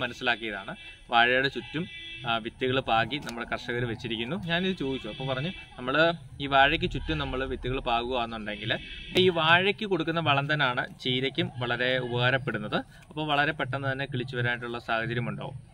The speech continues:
നമ്മൾ പ്രത്യേകമായിട്ട് ചീരയ്ക്ക് വളം ചെയ്യേണ്ട കാര്യമില്ല. അതാണ് നമ്മുടെ ആറാമത്തെ പോയിന്റ്. ഇനി ഏഴാമത്തെ പോയിന്റ് എന്ന് വെച്ച് കഴിഞ്ഞാൽ നമ്മൾ കഴിഞ്ഞ ദിവസങ്ങളിൽ വീഡിയോയ്ക്കകത്തെല്ലാം പറഞ്ഞതുപോലെ തന്നെ പയറിൻ്റെ മുഞ്ഞയുടെ ശല്യത്തിന്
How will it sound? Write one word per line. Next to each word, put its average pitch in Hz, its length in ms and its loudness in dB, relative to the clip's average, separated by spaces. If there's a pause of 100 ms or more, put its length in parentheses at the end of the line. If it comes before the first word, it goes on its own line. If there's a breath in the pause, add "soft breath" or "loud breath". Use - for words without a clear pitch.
(160)
നമ്മൾ 123 240 -2
പ്രത്യേകമായിട്ട് 131 760 0 (100)
ചീരയ്ക്ക് 120 340 -2
വളം 117 200 0
ചെയ്യേണ്ട 117 300 -2
കാര്യമില്ല. 107 360 -2 (200)
അതാണ് 123 320 -2
നമ്മുടെ 117 220 -4 (120)
ആറാമത്തെ 120 460 -4
പോയിന്റ്. 98 300 -14
ഇനി 143 100 -2 (160)
ഏഴാമത്തെ 165 460 4
പോയിന്റ് 131 180 -6
എന്ന് 127 120 -6
വെച്ച് 113 120 -8
കഴിഞ്ഞാൽ 110 240 -6
നമ്മൾ 120 160 -8 (100)
കഴിഞ്ഞ 120 280 -4
ദിവസങ്ങളിൽ 120 460 -6
വീഡിയോയ്ക്കകത്തെല്ലാം 117 600 -4
പറഞ്ഞതുപോലെ 113 520 -6
തന്നെ 107 200 -6 (760 loud breath)
പയറിൻ്റെ 156 560 4 (320)
മുഞ്ഞയുടെ 139 460 -2
ശല്യത്തിന് 120 380 -4